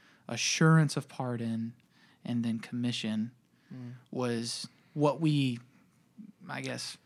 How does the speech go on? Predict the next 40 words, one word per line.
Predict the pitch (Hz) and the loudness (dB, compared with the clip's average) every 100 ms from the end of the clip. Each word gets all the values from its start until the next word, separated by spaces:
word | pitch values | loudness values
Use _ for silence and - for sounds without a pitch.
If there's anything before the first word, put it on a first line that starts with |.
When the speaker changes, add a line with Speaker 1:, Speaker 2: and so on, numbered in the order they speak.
| - | -8
Speaker 1:
labeled | 135 147 139 127 | 0 2 2 2
as | 120 117 - | -2 -4 -4
the | 123 | -6
basic | 120 135 135 127 127 | -2 -2 0 -4 -4
gospel | 123 120 - 117 | -6 -6 -8 -10
progression. | - 120 98 95 - | -8 -8 -6 -6 6
Speaker 2:
Yeah, | 175 | 10
and | 151 | 12
even, | 165 147 131 | 12 10 8
like, | 120 110 - _ _ - - | 6 4 -6 _ _ -20 -6
simplifying | - 147 123 127 123 | 2 2 6 6 6
it | 117 | 4
even | 117 113 | 4 4
more, | 113 110 | 4 4
we | 110 | 4
had, | 110 107 104 120 | 2 2 2 -2
like, | 165 110 - - _ _ _ - | -4 -4 -8 -20 _ _ _ -8
God, | 120 104 98 101 107 117 - | 2 6 6 4 0 -8 -2
man, | 113 101 104 104 123 | 0 2 0 -2 -6
Christ | - 107 98 123 - | -4 -2 -2 -4 -10
descending, | - 110 - - - 151 - | -8 -6 -6 -6 -8 -10 -8
you | - | -2
know, | 147 | 0
Speaker 1:
Yes. | 117 95 - | 0 -2 -6
Speaker 2:
which | 131 | -6
I | |
think | 127 123 | -6 -8
is | 113 | -8
really | - 113 | -10 -8
helpful, | 131 - 123 | -10 -10 -12
too. | 127 135 - | -10 -12 -8
Speaker 1:
Yeah, | 127 113 101 - - | -4 -2 -2 -4 -6
Speaker 2:
See | 131 | -2
that, | 113 | 0
Speaker 1:
yeah. | 104 | 0
Speaker 2:
like, | 113 | -2
really | 113 110 107 110 - _ _ | -2 -2 -2 -6 -12 _ _
laid | 123 123 113 107 | -8 -2 -2 0
out | 104 80 | -2 -6
well. | 90 82 | -8 -8